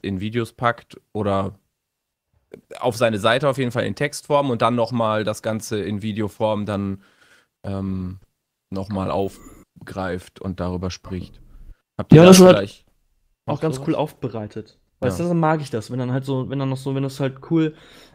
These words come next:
Speaker 2: ähm, geschnitten ist oder produziert ist, dann schaue ich mir das auch sehr gerne an.
Speaker 1: Mhm.
Speaker 2: Aber im Normalfall reichen mir bei solchen Dingen auch Texte.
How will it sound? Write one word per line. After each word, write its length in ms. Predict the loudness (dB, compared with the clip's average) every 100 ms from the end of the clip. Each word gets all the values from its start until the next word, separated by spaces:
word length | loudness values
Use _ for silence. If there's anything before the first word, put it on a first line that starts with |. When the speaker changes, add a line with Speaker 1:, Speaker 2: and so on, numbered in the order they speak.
| _
Speaker 2:
ähm, 640 | -2 0 0 -2 -6 -10 -8
geschnitten 480 | -4 -2 -2 -4 -4
ist 280 | -4 -6
oder 140 | -6 -6
produziert 560 | -4 -6 -6 -6 -4
ist, 240 | -6 -8 -8
dann 120 | -8
schaue 200 | -6 -6
ich 80 | -4
mir 60 |
das 140 | -4 -6
auch 100 | -6
sehr 200 | -4 -2
gerne 280 | -2 -4 -4
an. 240 | -4 -4
Speaker 1:
Mhm. 200 | -8 -10 -14 _ _ _ -2
Speaker 2:
Aber 420 | 2 2 0 -4 _ _ _ _ _ _ _ _ _ _ _ _ _
im 100 | 0
Normalfall 800 | 2 2 0 -2 -4 -4 -4 -10 _ _ _ _
reichen 340 | -8 -6 -4
mir 80 | -4
bei 220 | -2 -4
solchen 340 | -2 -4 -6 -6
Dingen 380 | -6 -6 -8 -14 _ _ _ _ _ _ _ _ _ _
auch 160 | -6 -6
Texte. 480 | -14 -16 -16 -20